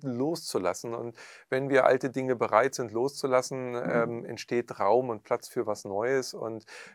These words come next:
Speaker 1: da sind, äh, natürlich alle inkarnierten Seelen jetzt, äh, aufgefordert und die Männer vielleicht noch mal besonders auch, ähm, äh, zu unterstützen, weil,
Speaker 2: Mhm.
Speaker 1: äh, wir eben gerade über das, was wir alles schon besprochen haben,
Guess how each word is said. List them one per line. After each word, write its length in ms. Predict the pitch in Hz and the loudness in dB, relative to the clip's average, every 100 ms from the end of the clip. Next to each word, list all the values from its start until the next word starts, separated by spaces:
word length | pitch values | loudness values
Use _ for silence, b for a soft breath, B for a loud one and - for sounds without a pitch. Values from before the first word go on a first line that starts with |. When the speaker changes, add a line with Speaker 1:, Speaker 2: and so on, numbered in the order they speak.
| - | 2
Speaker 1:
da 340 | 110 113 120 | 6 8 6
sind, 380 | 113 120 120 - | 4 -2 -4 -6
äh, 240 | 147 117 | 0 2
natürlich 560 | 110 113 - 120 107 - | 2 -2 -4 -6 -4 -4
alle 140 | 117 131 | -2 -2
inkarnierten 500 | 123 123 120 123 117 | -4 -4 -4 -4 -4
Seelen 300 | 113 123 127 | -2 -2 -2
jetzt, 320 | 113 - - | -4 -4 -4
äh, 160 | 110 107 | 0 2
aufgefordert 840 | 120 127 - - 123 120 120 120 | 2 2 -2 0 6 8 8 4
und 240 | - 117 131 | 0 -6 -6
die 60 | |
Männer 260 | 107 107 123 | -2 0 0
vielleicht 380 | - 117 113 - | 2 2 2 0
noch 120 | 113 | -4
mal 300 | 113 110 110 B B B | 2 2 2 B B B
besonders 600 | 127 104 107 127 123 - | -2 2 2 6 4 4
auch, 420 | - 110 113 - - | 4 6 4 2 0
ähm, 380 | 117 110 110 107 b b | 2 2 -2 -8 b b
äh, 340 | 202 120 127 127 | -4 -4 -2 -6
zu 160 | - | -6
unterstützen, 840 | 175 131 120 - 156 - 156 139 127 B B | -2 0 0 0 -2 -4 -4 -4 -6 B B
weil, 380 | 110 113 120 123 | -2 4 6 6
Speaker 2:
Mhm. 300 | 123 117 - | 6 4 2
Speaker 1:
äh, 220 | 127 117 | 2 2
wir 220 | 120 127 120 | 2 2 2
eben 260 | 123 117 - | 0 -4 -2
gerade 300 | 107 110 120 | 4 4 4
über 160 | 110 | 2
das, 220 | 104 113 | 2 0
was 160 | 120 - | 0 -2
wir 120 | 120 | 0
alles 340 | 113 117 - - b | 0 0 -4 -12 b
schon 220 | - 123 | -6 -6
besprochen 560 | 110 - - 117 139 117 | -6 -2 2 2 2 2
haben, 340 | 113 113 117 | 4 6 2